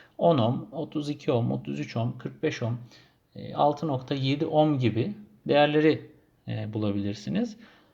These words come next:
E, onun dışında beş renkli de daha hassas direnç değerleri istiyorsanız, örneğin yüz yetmiş beş ohm. Yüz yetmiş beş ohm'u üstteki dört renkli dirençle,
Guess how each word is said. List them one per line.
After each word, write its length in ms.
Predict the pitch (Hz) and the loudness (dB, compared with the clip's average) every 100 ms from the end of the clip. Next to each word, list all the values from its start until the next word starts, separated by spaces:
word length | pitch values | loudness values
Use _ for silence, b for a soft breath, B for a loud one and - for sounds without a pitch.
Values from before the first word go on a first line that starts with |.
| b _ _ | b _ _
E, 300 | 135 127 123 | -6 -4 -4
onun 440 | 107 82 160 214 233 | -6 -4 0 2 2
dışında 640 | 214 226 220 214 208 165 | 0 0 4 4 4 2
beş 240 | 190 202 | 2 2
renkli 320 | 220 214 214 208 | 2 2 2 4
de 260 | 214 214 170 | 4 2 2
daha 260 | 170 - 214 | 4 6 6
hassas 420 | 196 202 196 196 | 6 6 4 6
direnç 320 | 175 185 185 | 2 2 4
değerleri 340 | 170 160 170 185 | 4 6 4 0
istiyorsanız, 640 | - 151 131 117 107 107 | -2 -4 -4 -6 -10 -2
örneğin 420 | 202 190 156 175 | 4 4 4 2
yüz 240 | 165 165 | 0 0
yetmiş 460 | 160 160 165 - - | 2 0 -2 -8 -2
beş 180 | 147 - | 0 0
ohm. 80 | 107 B B B - | -6 B B B -4
Yüz 140 | 185 | 0
yetmiş 340 | 208 214 233 233 | 0 0 0 2
beş 160 | 240 | 2
ohm'u 300 | 180 151 202 208 | 4 4 2 2
üstteki 420 | 185 180 - 180 | -4 -4 -2 2
dört 240 | 196 - | 2 2
renkli 400 | 160 151 170 175 | -4 -2 -4 0
dirençle, 520 | 156 156 - 147 165 | 2 2 0 0 0